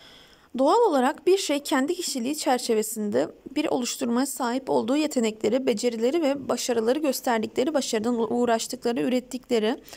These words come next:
öğretemedikleri, yapabildikleri ve yapamadıkları gibi farklı oluşturur.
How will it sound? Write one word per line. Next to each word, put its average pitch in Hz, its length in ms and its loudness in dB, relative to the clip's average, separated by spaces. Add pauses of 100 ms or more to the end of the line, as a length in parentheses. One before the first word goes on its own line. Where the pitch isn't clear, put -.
(340)
öğretemedikleri, 254 1000 2
yapabildikleri 254 760 -2
ve 349 100 2
yapamadıkları 233 640 0
gibi 220 200 -4
farklı 262 380 -2
oluşturur. 214 560 -6